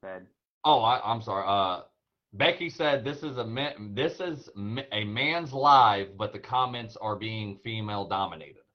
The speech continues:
Speaker 2: Uh,
Speaker 1: That's fine.
Speaker 2: So, <laughs> and then my baby mom, she said, "Stop being a wuss. Do you have a bedtime?" No, I don't have a bedtime, but,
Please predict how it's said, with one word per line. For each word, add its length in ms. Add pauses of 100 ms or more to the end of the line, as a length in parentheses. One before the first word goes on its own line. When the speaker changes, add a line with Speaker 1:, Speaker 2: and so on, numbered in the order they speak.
(580)
Speaker 2:
Uh, 340 (100)
Speaker 1:
That's 240
fine. 340 (1500)
Speaker 2:
So, 220 (100)
<laughs> 80 (840)
and 140
then 140
my 160
baby 300
mom, 340
she 180
said, 160
"Stop 260
being 140
a 40
wuss. 280
Do 80
you 80
have 120
a 60
bedtime?" 420
No, 220
I 220
don't 180
have 180
a 80
bedtime, 560
but, 220